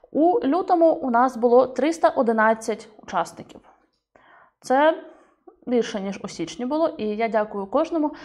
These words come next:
О, дякую тим, хто, о, вперше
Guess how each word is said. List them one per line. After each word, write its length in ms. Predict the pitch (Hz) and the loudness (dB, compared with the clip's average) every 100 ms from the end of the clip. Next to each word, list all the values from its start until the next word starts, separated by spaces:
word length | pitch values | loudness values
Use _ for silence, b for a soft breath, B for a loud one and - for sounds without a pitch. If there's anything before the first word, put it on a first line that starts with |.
| B B B | B B B
О, 320 | 233 233 226 | 2 4 4
дякую 340 | 233 269 285 | 4 2 2
тим, 180 | 269 285 | 0 -2
хто, 500 | - 254 240 - - - - | 2 6 8 6 -2 -8 -2
о, 320 | 220 214 208 | 0 -2 -4
вперше 680 | 208 - 185 180 302 311 | -2 4 4 2 -2 -2